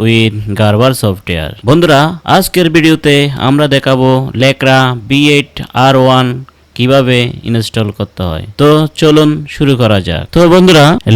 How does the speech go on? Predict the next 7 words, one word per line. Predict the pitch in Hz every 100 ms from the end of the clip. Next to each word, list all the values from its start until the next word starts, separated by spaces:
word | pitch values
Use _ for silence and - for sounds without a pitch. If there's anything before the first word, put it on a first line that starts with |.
| 117
লেকরা | 165 180 175
সফটওয়্যারটি | - 175 - 170 - 156 151
ইনস্টল | 147 - 143
করার | 143 143 127
জন্য | 135 131
আমাদের | 127 123 120 117
সর্বপ্রথম | 113 - - - 147 151 139 135